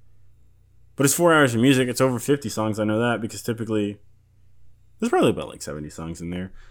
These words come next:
Um, so nineteen eighty something, if you wanna find that on Spotify or Apple Music, it's there. It's my eighties playlist. So yeah, eighties, eighties had some of the, the dopest music out there. Uh, I'm thinking of songs like DeBarge, or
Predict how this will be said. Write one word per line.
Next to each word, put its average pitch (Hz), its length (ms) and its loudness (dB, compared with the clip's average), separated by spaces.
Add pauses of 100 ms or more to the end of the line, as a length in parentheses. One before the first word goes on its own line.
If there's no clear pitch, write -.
(240)
Um, 98 240 -4
so 120 120 -2
nineteen 131 300 4
eighty 120 180 4
something, 123 360 -2
if 117 140 -8
you 113 100 -4
wanna 98 140 -4
find 98 320 -6
that 95 100 -6
on 87 100 -8
Spotify 92 640 -10
or 78 100 -8
Apple 85 220 -12
Music, 90 320 -10
it's - 180 -12
there. 80 480 -8 (100)
It's - 120 -20
my 85 120 -10
eighties 87 340 -10
playlist. 76 440 -12 (440)
So 143 100 -2
yeah, 147 220 8 (100)
eighties, 151 480 2 (960)
eighties 156 280 4
had - 180 -6
some 92 160 -4
of 78 80 -10
the, 67 100 -16 (140)
the 90 160 -14
dopest 101 600 -6
music 85 380 -6
out 85 240 -12
there. 62 320 -16 (320)
Uh, 71 60 -14
I'm 90 180 -8
thinking 104 200 -2
of 90 80 -8
songs 92 360 -2
like 87 160 -6
DeBarge, 92 840 -2
or 82 260 -12